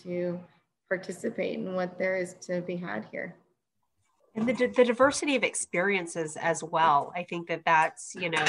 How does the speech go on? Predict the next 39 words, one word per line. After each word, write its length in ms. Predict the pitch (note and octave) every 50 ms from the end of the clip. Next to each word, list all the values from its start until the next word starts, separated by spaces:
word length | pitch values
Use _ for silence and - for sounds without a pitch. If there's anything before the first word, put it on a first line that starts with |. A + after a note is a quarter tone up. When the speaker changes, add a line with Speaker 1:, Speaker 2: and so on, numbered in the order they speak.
| D#3 - -
Speaker 2:
something 400 | F3+ E3+ E3+ - - F#3 E3+ E3+
to 100 | - F3+
be 100 | D#3 D#3+
said 480 | D3+ D#3 - - D#3+ D3+ D#3 D3+ D3 D3 - -
about 320 | F3+ E3 E3 D3 D3+ D3+
the 60 | - D#3+
Central 400 | D3+ - D3+ D3+ D3 - D3+ D3
Coast 400 | - - D#3+ D3 D3 - - -
area, 540 | E3+ D#3+ D#3 E3 E3 D#3+ D#3 D3+ D#3 F3 _ _ _ _ _ _ -
you 80 | F#3+
know, 100 | F3+ E3+
with 160 | E3 E3+ E3+ E3+
Napa 340 | F3+ E3+ D#3+ E3+ E3 -
and 140 | E3+ D#3 D#3+
Sonoma 500 | - - E3+ D#3+ D#3+ D#3+ D#3+ D#3+ D#3 D#3 D3+
being 180 | - E3 D#3 D#3
a 80 | E3
little 240 | D#3+ E3+ E3 E3 E3
bit 160 | E3 E3+ -
more 240 | D3 E3 D#3+ D#3 D3
established. 1040 | D3 D3 - - - - E3 D#3 D#3+ E3 E3 D#3+ D3+ C#3 D3 D3 - - - - _ _ _ - - - - _ _ -
Um, 480 | F3 E3 D#3 D3+ D3 C#3+ C#3 C#3+ C#3+ - _ -
you 160 | F#3+ F#3 F3
know, 100 | D#3+ D#3
the 120 | D#3 F3+ F3
wineries 600 | F3+ E3+ E3+ E3+ E3+ F3 E3+ D#3+ E3 E3 - - - _ D#3 -
do 240 | - - G3+ F#3 F#3 - -
offer 500 | D#3+ D#3+ D#3+ D#3+ - - E3 D#3+ E3 E3+ E3 -
food 200 | - F#3+ F3 E3
and 100 | E3 D#3+
wine 360 | D#3+ D3+ D3+ D3+ D#3 D#3 D#3 D#3 -
pairings, 520 | F3+ D#3 D3+ D#3 D#3+ E3+ F#3+ G3 G3 G3 -
but 120 | F#3 E3+
it's 180 | D#3+ D#3+ E3 -
very 300 | - E3+ E3+ E3+ E3+ E3
rare 560 | D#3 D#3 E3+ D#3+ D#3 D3 C#3+ D3 C#3+ C#3 D3+ - -
that 100 | D#3+ -
you 140 | E3 E3
find 500 | E3 - E3 D3+ D3 D3 D3 D3 D3+ D3+